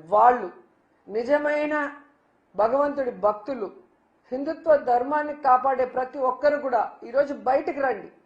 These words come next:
తిరుమలకు రండి. టికెట్లు కావాలంటే మేము కొనిస్తాం, ట్రైన్లో వచ్చి భజనలు చేసిన వాళ్ళకి వచ్చి మాట్లాడండి.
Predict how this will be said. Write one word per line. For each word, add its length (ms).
తిరుమలకు 400
రండి. 340
టికెట్లు 340
కావాలంటే 280
మేము 240
కొనిస్తాం, 520
ట్రైన్లో 340
వచ్చి 180
భజనలు 380
చేసిన 320
వాళ్ళకి 340
వచ్చి 280
మాట్లాడండి. 760